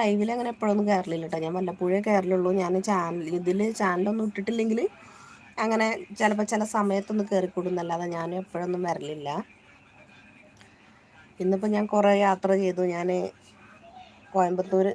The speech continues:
കോയമ്പത്തൂർ അവിനാശിയിലാണ് ഇപ്പോൾ ഉള്ളത്. പിന്നെ, ഉം, അങ്ങനെ ഹസ്ബൻഡിൻ്റെ വീട്ടിലേക്ക് വന്നതാണ്. ഇവിടെയാണ് അമ്മായിമ്മൻ്റെ ഹൗസ്, ഇവിടെ വീടൊക്കെ ഇവിടെയാണ്. അപ്പോൾ, ഏ, ഇടയ്ക്കൊക്കെ വരുള്ളൂ. മൂന്നാല് മാസം കൂടുമ്പോഴൊക്കെ ഒന്ന് വന്നിട്ട് അങ്ങനെ ഒരാഴ്ചയൊക്കെ നിന്നിട്ട് അങ്ങനെ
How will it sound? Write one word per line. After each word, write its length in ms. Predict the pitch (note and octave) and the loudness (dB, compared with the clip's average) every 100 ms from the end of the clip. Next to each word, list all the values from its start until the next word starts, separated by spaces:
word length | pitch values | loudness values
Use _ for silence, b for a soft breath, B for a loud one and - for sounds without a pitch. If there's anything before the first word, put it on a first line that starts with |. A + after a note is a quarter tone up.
| - | -2
കോയമ്പത്തൂർ 420 | F#3 F#3 F#3 F#3+ G3 | -2 -2 0 4 6
അവിനാശിയിലാണ് 640 | F3+ F3 F3 - F#3+ F#3 F#3 | 4 0 -4 -2 0 0 -2
ഇപ്പോൾ 160 | F3 | -6
ഉള്ളത്. 240 | E3+ D#3+ E3+ B3+ - _ - - - _ - - | -8 -8 -8 -8 -14 _ -20 -20 -20 _ -20 -10
പിന്നെ, 300 | F3 E3 D#3 D#3 D#3 D#3 D3+ | -8 -6 -6 -6 -6 -8 -10
ഉം, 180 | D#3 D3+ - - - | -12 -14 -18 -20 -12
അങ്ങനെ 200 | E3 E3 | -8 -6
ഹസ്ബൻഡിൻ്റെ 460 | F3+ - E3+ F3 F#3+ | -8 -8 -8 -2 -2
വീട്ടിലേക്ക് 260 | F#3 E3 F3 | -2 -6 -8
വന്നതാണ്. 380 | E3 D#3+ D3+ D#3+ A#3+ G3+ | -8 -10 -10 -10 -10 -12
ഇവിടെയാണ് 400 | E3+ E3+ E3+ F3+ F#3+ | -10 -8 -8 -6 -6
അമ്മായിമ്മൻ്റെ 480 | E3 D#3 E3 E3+ A3 G#3 | -6 -8 -10 -10 -10 -10
ഹൗസ്, 200 | E3+ - | -10 -10
ഇവിടെ 240 | E3+ D3+ D#3 F3 | -8 -6 -6 -8
വീടൊക്കെ 320 | E3 - E3+ | -8 -10 -8
ഇവിടെയാണ്. 380 | D#3+ D#3+ D3+ D#3+ C4+ B B B B B B - - G3 | -8 -6 -6 -8 -10 B B B B B B -20 -12 -10
അപ്പോൾ, 220 | F#3 F#3+ G3 G3+ G3 | -4 0 0 0 -2
ഏ, 40 | F3 F3+ F3+ | -2 -2 -4
ഇടയ്ക്കൊക്കെ 400 | F3 F#3+ A3 A3 G#3+ | -4 -4 -4 -2 0
വരുള്ളൂ. 320 | G#3+ G3+ F#3+ F#3+ | 2 2 2 2
മൂന്നാല് 280 | F#3 F3 F3+ F#3 | 0 -2 -4 -6
മാസം 300 | G#3 F#3 F#3+ | -4 -4 0
കൂടുമ്പോഴൊക്കെ 460 | F#3 F3+ E3+ F3+ F3+ | -2 0 -4 -6 -6
ഒന്ന് 120 | F3+ | -6
വന്നിട്ട് 240 | F3+ E3+ E3 | -6 -6 -8
അങ്ങനെ 220 | E3 E3 F#3 B B B G3 | -6 -6 -8 B B B -8
ഒരാഴ്ചയൊക്കെ 420 | E3+ E3 F3 F3 | -6 -6 -8 -6
നിന്നിട്ട് 260 | E3+ E3+ F3 | -8 -4 -2
അങ്ങനെ 180 | D#3+ | -2